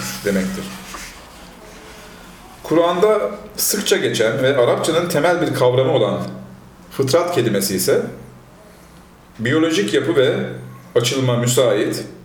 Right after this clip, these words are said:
üreyen, gelişen yapılar için kullanılır. Kelimenin kök manasını toprağı kazıp kuyuyu açmak, mideyi kahvaltı ile açmak, yani fütur, orucu açmak,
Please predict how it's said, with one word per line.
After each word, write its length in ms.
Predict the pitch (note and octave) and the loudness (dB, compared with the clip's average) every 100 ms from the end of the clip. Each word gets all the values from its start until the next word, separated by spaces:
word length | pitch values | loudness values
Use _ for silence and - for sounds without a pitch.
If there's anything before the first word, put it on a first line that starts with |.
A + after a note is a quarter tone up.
| - - - - - - - | -20 -20 -20 -20 -20 -10 0
üreyen, 420 | C#3 C#3+ A#2 B2 B2+ - - - | 2 4 4 0 -4 -8 -12 -2
gelişen 440 | A#2 B2+ B2+ D#3+ | 0 2 2 2
yapılar 380 | C#3 B2+ C3+ C3 | 2 2 2 2
için 200 | G#2+ G#2+ | 0 -4
kullanılır. 560 | G#2 F#2+ F2 E2+ - - - - - - - - - - - | -2 -2 -2 -6 -12 -18 -20 -20 -20 -20 -20 -20 -20 -20 -8
Kelimenin 440 | - B2+ D#3 D#3 E3+ | -2 0 2 0 2
kök 240 | F#3 F#3 | 0 2
manasını 720 | A#2+ A2 G2+ G2 G#2 E3+ A3 - - - - - - - - - - - - - - - | -2 0 -2 -2 -2 -2 -2 -8 -14 -18 -20 -20 -20 -20 -20 -20 -20 -20 -20 -20 -20 -10
toprağı 520 | - C3 C3 D#3+ F3+ F3+ | 0 0 4 4 2 0
kazıp 380 | C3+ F3+ F#3 | 2 2 0
kuyuyu 360 | - C#3 C#3+ C3+ | -2 -2 0 2
açmak, 460 | A2 - G2+ - - - - - - - - - | 0 0 -4 -6 -12 -16 -20 -20 -20 -20 -20 -12
mideyi 480 | A#2 B2 C#3+ C#3+ D#3+ | -4 0 2 2 2
kahvaltı 540 | D3 C3 B2+ C3+ C3 C#3+ | 2 2 4 4 2 0
ile 380 | A2+ F#2+ - G2+ | 2 2 0 -2
açmak, 440 | F#2+ - G2+ - | -2 -2 -4 -4
yani 300 | F#2+ F#2+ G2 | -4 -2 -2
fütur, 440 | G2 - B2 B2 - - - - - - - - - - - - - | -4 -2 -2 -2 -6 -16 -20 -20 -20 -20 -20 -20 -20 -20 -20 -20 -4
orucu 380 | B2 B2+ C#3 - | 0 0 2 2
açmak, 460 | C#3 B2 C3+ G3 | 2 0 -2 -2